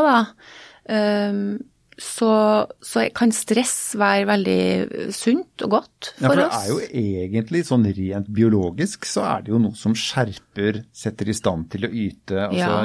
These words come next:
Speaker 2: ja, ikke sant?
Speaker 1: Ja, jeg skulle ha yte deg i dag, det her er ikke mitt medie,
Speaker 2: Nei.
Speaker 1: og så sitter jeg her og, og kjenner på en sånn, oh, skrekkblandet fryd, og at det er deilig også da, på sin måte.
Speaker 2: Ja.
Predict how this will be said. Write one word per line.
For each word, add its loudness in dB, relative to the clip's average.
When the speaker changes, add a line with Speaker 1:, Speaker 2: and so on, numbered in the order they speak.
Speaker 2:
ja, -4
ikke -8
sant? -2
Speaker 1:
Ja, -2
jeg -8
skulle -2
ha -2
yte -2
deg 0
i 2
dag, 0
det 0
her 2
er 0
ikke -6
mitt -8
medie, -2
Speaker 2:
Nei. 4
Speaker 1:
og -4
så -6
sitter -2
jeg -2
her -2
og, -2
og 0
kjenner 0
på 0
en -4
sånn, 0
oh, 2
skrekkblandet -2
fryd, 0
og 0
at -6
det -4
er 2
deilig 0
også 2
da, -2
på -8
sin 4
måte. 0
Speaker 2:
Ja. -2